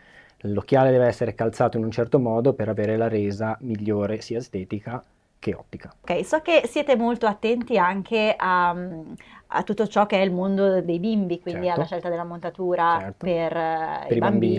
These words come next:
Speaker 2: bambini. Puoi dirmi di più?
Speaker 1: Allora, per i bambini diciamo che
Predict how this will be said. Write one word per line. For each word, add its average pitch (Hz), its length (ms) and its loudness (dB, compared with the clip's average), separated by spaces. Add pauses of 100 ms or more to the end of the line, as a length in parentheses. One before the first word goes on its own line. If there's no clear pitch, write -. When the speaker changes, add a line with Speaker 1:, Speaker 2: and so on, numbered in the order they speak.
Speaker 2:
bambini. 165 460 -6 (240)
Puoi 175 120 -6
dirmi 175 220 -6
di 175 100 -8
più? 285 200 -10 (140)
Speaker 1:
Allora, 131 220 4
per 127 140 2
i - 20 6
bambini 147 420 8
diciamo 147 380 4
che - 220 2